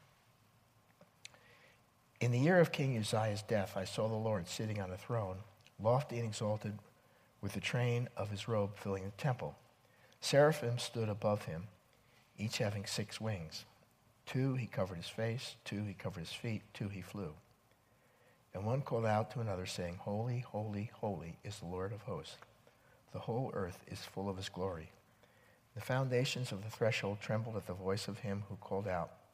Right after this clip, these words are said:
while the temple was filled with smoke. Then I said, 'Woe is me, for I am ruined, because I am a man of unclean lips, and I live among a people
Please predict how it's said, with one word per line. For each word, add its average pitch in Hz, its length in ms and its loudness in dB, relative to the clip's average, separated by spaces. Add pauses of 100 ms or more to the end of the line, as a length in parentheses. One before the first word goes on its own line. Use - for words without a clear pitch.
(520)
while 92 100 -4
the 85 60 -4
temple 110 640 -2
was 87 220 -8
filled 95 360 -2
with 82 80 -8
smoke. 101 400 0 (760)
Then 123 120 2
I 131 100 2
said, 92 280 -2
'Woe 107 280 -2
is 113 160 -4
me, 90 200 -4
for 92 200 -6
I 98 120 0
am 92 240 -2
ruined, 95 420 -4 (680)
because 104 300 -4
I 95 120 2
am 95 140 0
a 92 60 0
man 104 300 2
of 95 140 -2
unclean 113 560 -4
lips, - 420 -4 (340)
and 101 120 -4
I 101 80 2
live 107 200 2
among 98 400 -2
a - 60 -12
people 98 560 -6